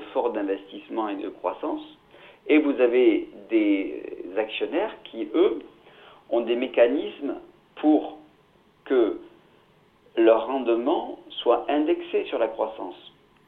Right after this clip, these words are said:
Je veux par exemple parler des dividendes. S'il y a, euh, plus de, s'il y a plus d'inflation, quelque part, on voit bien que vous avez une augmentation des, des,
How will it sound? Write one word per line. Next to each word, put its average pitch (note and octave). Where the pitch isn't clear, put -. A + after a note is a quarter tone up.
Je F2+
veux F2
par -
exemple C#3+
parler A2+
des B2
dividendes. C3+
S'il E3
y D3+
a, A#2
euh, F#2
plus D3
de, F#2+
s'il -
y C3+
a A#2+
plus B2+
d'inflation, A#2
quelque A2
part, A2+
on G2
voit G#2
bien A2+
que F#2+
vous G#2
avez G#2
une G#2
augmentation G2
des, G2
des, -